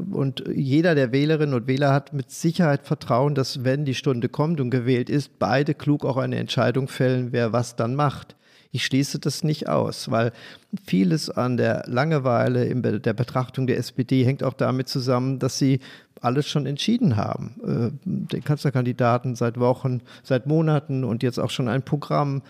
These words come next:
M-, man hat keine besondere Neugierde mehr. Und deshalb glaube ich, dass das ein interessanter Clou wäre, sich da nicht frühzeitig festzulegen, denn das ist das höchste Ehrenamt, was eine Partei vergeben kann.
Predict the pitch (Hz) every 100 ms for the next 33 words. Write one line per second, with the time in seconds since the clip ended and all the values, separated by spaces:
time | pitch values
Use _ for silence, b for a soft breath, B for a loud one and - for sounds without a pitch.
0 | B B - 147 - - - 135 127 127
1 | - - 127 123 120 120 117 113 113 113
2 | 117 110 120 165 196 107 113 117 120 120
3 | - - _ _ _ _ - - 151 139
4 | 139 - - - 131 135 156 165 170 151
5 | 156 147 165 139 135 151 - 156 151 139
6 | - 143 143 143 135 139 139 B B B
7 | B _ - 135 - - - 165 131 120
8 | 123 - - 135 131 113 - 165 - 165
9 | 151 139 123 113 - 117 - 135 - 147
10 | 170 - 151 147 156 127 123 117 113 117
11 | 117 - 120 127 113 - 120 120 143 160
12 | 165 170